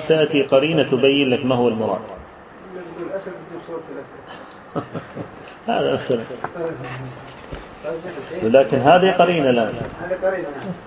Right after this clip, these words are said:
Speaker 2: الآن، هل يصح يعني أن يتجوز مثلًا في التعليم ونقسم الحقيقة من ذلك؟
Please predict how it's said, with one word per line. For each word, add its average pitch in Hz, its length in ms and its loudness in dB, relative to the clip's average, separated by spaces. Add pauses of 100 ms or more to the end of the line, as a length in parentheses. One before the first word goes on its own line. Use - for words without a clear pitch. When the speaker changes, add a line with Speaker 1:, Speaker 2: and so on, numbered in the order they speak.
(640)
Speaker 2:
الآن، 190 240 -4 (1040)
هل 196 240 -4
يصح 175 280 -8
يعني 139 120 -10
أن 147 400 -14
يتجوز 180 260 0 (1200)
مثلًا 143 120 -12
في 135 160 -14 (100)
التعليم 143 340 -10 (1600)
ونقسم 156 540 -12 (1160)
الحقيقة 143 380 -14 (100)
من 123 80 -14 (120)
ذلك؟ - 520 -10